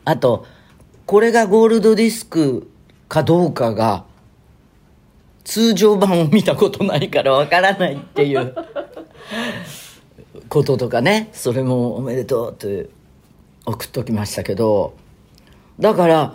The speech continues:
もしゴールドディスクが当たった人は、通常版も買ってみるといいよ。<laughs> どう違うか。それでね、あの、私が、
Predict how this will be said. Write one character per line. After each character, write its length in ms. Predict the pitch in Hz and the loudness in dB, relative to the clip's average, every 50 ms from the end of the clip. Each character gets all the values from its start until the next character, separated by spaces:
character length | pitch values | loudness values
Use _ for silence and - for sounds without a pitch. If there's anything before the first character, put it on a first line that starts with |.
| - - | -6 0
も 200 | - 233 285 494 | 2 2 2 2
し 200 | - - - 226 | 2 2 0 2
ゴ 200 | 175 - 226 240 | 4 4 6 6
ー 40 | 240 | 6
ル 140 | 254 247 220 | 4 4 4
ド 140 | 247 247 | 4 4
デ 140 | 214 247 247 | 4 2 0
ィ 20 | 233 | -2
ス 180 | 226 - - | -4 -8 -12
ク 800 | - - 202 196 185 180 175 170 160 156 156 147 139 131 131 120 | -6 0 2 2 4 4 2 2 2 0 0 2 2 0 0 0
が 320 | 135 135 135 135 123 113 113 - - - - - - - _ _ _ _ - - - - _ _ _ _ _ - | -2 -2 -2 -4 -6 -10 -14 -18 -20 -20 -20 -20 -20 -20 _ _ _ _ -20 -20 -20 -20 _ _ _ _ _ -4
当 120 | 151 165 | -4 -2
た 140 | - 196 190 | 0 2 0
っ 120 | 175 - - - - | 0 0 -4 -6 0
た 100 | - 190 | 0 0
人 360 | 175 175 - - 190 175 160 | 0 0 -2 0 2 4 6
は、 380 | 147 156 160 143 117 90 - - _ _ _ _ _ _ _ _ _ _ _ _ _ _ _ _ _ _ | 6 6 4 2 2 0 -4 -10 _ _ _ _ _ _ _ _ _ _ _ _ _ _ _ _ _ _
通 340 | - - - - 302 330 311 | -12 -8 -4 0 2 2 2
常 240 | 277 320 392 311 294 | 4 4 2 2 4
版 220 | 247 294 254 247 | 2 2 2 2
も 100 | 254 247 | 0 -2
買 140 | 240 240 214 | 0 -2 -2
っ 20 | - | 0
て 120 | - 254 | 2 0
み 120 | 254 254 | 2 2
る 140 | 214 240 - | 0 0 0
と 120 | - 143 135 | 2 2 2
い 120 | 117 110 | 2 0
い 20 | |
よ。 160 | 110 95 - - - - - - - - _ - - - - | -2 -4 -6 -8 -12 -18 -20 -20 -20 -20 _ -20 -20 -20 -20
<laughs> 480 | - - - - - - - - - 156 330 | -20 -20 -18 -18 -18 -18 -14 -8 -4 -2 2
ど 120 | 320 240 208 | 4 4 4
う 60 | 175 | 4
違 160 | 143 - 170 151 147 131 123 | 2 -2 0 2 2 2 2
う 40 | 113 | 0
か。 280 | - 123 - - - - - - - - 277 - | 0 -2 -2 -2 -4 -16 -20 -18 -14 -12 -12 -4
そ 120 | - - 214 | 2 4 4
れ 100 | 214 - | 4 4
で 200 | - 208 233 202 | 4 4 4 4
ね、 340 | 214 220 247 427 - - - - - - _ _ _ - - - - - - - 294 - - | 4 2 0 -2 -4 -10 -18 -20 -20 -20 _ _ _ -20 -14 -10 -8 -6 -6 -6 -6 -2 0
あ 180 | - 185 185 | 2 2 4
の、 280 | 175 175 170 170 165 165 | 4 4 4 6 6 6
私 600 | 151 147 147 - 240 254 247 233 - 247 220 208 | 4 4 2 2 0 -2 -2 -4 -4 -4 0 2
が、 380 | 226 233 226 175 120 - - | 2 2 2 2 -2 -4 -8